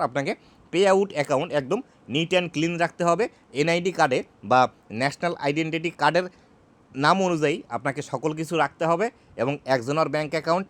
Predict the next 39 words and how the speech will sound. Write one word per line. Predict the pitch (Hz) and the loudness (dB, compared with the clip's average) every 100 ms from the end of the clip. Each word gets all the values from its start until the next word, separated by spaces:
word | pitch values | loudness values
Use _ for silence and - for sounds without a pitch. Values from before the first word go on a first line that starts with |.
| - 131 | -6 -4
একজনের | 120 147 160 - | -4 -2 -4 -4
টিন | 151 160 | -8 -6
সার্টিফিকেট, | 151 156 185 196 - 135 | -6 -6 -8 -8 -6 -4
একজনেরই | 131 156 143 208 - 120 | -2 -2 0 -2 -6 0
নাম, | 147 165 202 - - | 4 4 0 -10 -6
ঠিকানা, | 160 160 151 - 139 | 0 2 2 0 -2
এগুলো | 143 151 131 | 2 2 2
দিয়ে | 151 | 0
আপনাকে | 135 127 196 - | 0 -4 -6 -4
পে | 143 131 | 0 0
আউট | 123 123 | 0 -2
অ্যাকাউন্ট | 113 143 262 - _ - | -2 -4 -6 -16 _ -4
সম্পূর্ণ | 135 127 131 196 - | -2 -2 -4 -2 0
সেট | 110 135 | 2 0
আপ | - - | -2 2
করে | 147 117 | 2 2
নিতে | 87 90 | -2 -4
হবে। | 78 - - _ 101 107 | -4 -8 -12 _ -2 0
আর | 117 135 | 2 2
অবশ্যই | 170 - 226 - - - - | 2 2 2 2 -10 -14 -4
আপনি | - 180 196 | -2 2 2
যখন | 185 254 - _ _ - | 2 -2 -8 _ _ 2
কনটেন্ট | 170 202 185 | 4 4 0
মনিটাইজেশন | 190 185 190 180 190 175 | 0 0 0 0 0 4
পাবেন, | 175 156 - - _ 160 | 4 4 -2 -16 _ 0
কনটেন্ট | 175 202 185 | 2 0 0
মনিটাইজেশন | 185 175 170 170 185 165 | 0 0 0 -2 -2 4
পাওয়ার | 156 180 156 | 4 4 4
পরে | 139 - _ - - 147 | 0 -2 _ -20 -4 0
অন্যের | 175 190 175 | 2 2 2
কপি | 147 170 156 | 2 2 2
করা | 175 131 | 2 2
ভিডিও | 139 160 151 | 0 2 0
যদি | 151 151 | 2 0
আপনার | 147 156 - _ - - | 2 0 0 _ -20 -4
পেজের | 127 151 160 | 2 2 2
মধ্যে | 160 160 | 0 -2
থেকে | 147 160 160 | -2 -2 -2
থাকে | 196 | -2